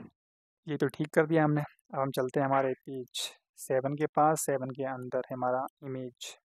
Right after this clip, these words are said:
सेवन, उसके अंदर हमारे पास है टॉप सेवन और उसके अंदर हमारा एच टू है,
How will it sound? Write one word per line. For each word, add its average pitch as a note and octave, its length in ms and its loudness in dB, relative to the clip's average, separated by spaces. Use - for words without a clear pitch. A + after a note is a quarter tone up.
सेवन, D3 460 0
उसके A3 240 0
अंदर F#3+ 220 8
हमारे D3 300 8
पास C3 280 6
है B2 100 4
टॉप F#3 320 4
सेवन F3 560 4
और D#3 200 -4
उसके - 280 2
अंदर E3 260 8
हमारा C#3+ 280 6
एच - 420 -4
टू C3 160 -4
है, G#2+ 60 -8